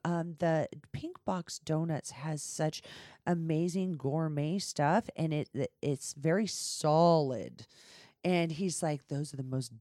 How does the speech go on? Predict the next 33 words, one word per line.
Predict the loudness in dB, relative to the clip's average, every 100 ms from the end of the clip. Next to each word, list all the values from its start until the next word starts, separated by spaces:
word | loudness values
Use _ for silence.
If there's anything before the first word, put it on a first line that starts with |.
| _ -2
dense | 2 2 -2 -8 -10
donut | -2 0 0 -4 -2
holes | -2 -2 -2
I've | -2 -6 -8
ever | -6 -4 -2 -2 0
eaten." | 0 0 -4 -8 -10 2 2 4 2 0
<laughs> | -2 2
He's | 2 4
like, | 0 0 -6 -14 -14 -10 -4 0
"Damn." | 0 2 2 2 2 -2 -2 2
And | 4
they | 6 6 10
are. | 12 12 12 8
I | 2
mean, | 4 0
one | 2 2 4
donut | 2 2 0
hole | 0 0 0
is | -2 -2
like | -2 -2
a | -2
whole | -2 0
donut. | 0 0 0 -4 -10 -20 -14 2
They're | 4
so | 4 -2 2 2
good, | 2 2 2 2
but | -4 -2
this | 0
is | -2
not | 0 -2 -2
speed | -6 -2 0
eating | -2 -4 -6
food. | 8 10 10 6